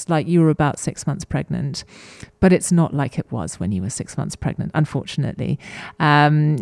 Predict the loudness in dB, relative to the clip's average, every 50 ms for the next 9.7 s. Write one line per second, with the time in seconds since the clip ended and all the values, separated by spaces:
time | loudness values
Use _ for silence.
0 | -4 -10 -14 -14 -12 -4 4 6 8 8 10 10 10 10 10 10 10 10 10 8
1 | 6 4 0 -2 2 0 0 0 2 2 2 2 4 4 4 4 4 2 0 0
2 | 2 2 4 4 4 2 0 -2 0 0 0 0 2 0 -2 -4 _ -8 -2 0
3 | 0 0 0 -2 -6 -12 _ 0 2 2 2 2 0 -4 -8 -4 0 4 4 4
4 | 4 0 -2 -2 0 0 0 0 0 -2 -2 -4 -4 -2 -2 0 0 0 -2 -4
5 | -6 -12 -20 -20 -20 -20 -20 -14 -4 2 4 6 6 6 4 4 2 0 0 0
6 | 0 2 4 4 4 4 0 -2 -2 -2 -2 0 2 2 2 4 4 4 4 6
7 | 4 4 2 0 -2 -2 0 0 0 0 -4 -12 -20 -18 -12 -8 -2 -2 -2 0
8 | -2 -2 -2 -2 -2 -2 -4 -4 -2 -2 0 0 -2 -2 -4 -6 -4 -4 -2 -2
9 | -2 -2 0 0 0 0 0 0 0 0 0 0 0 -2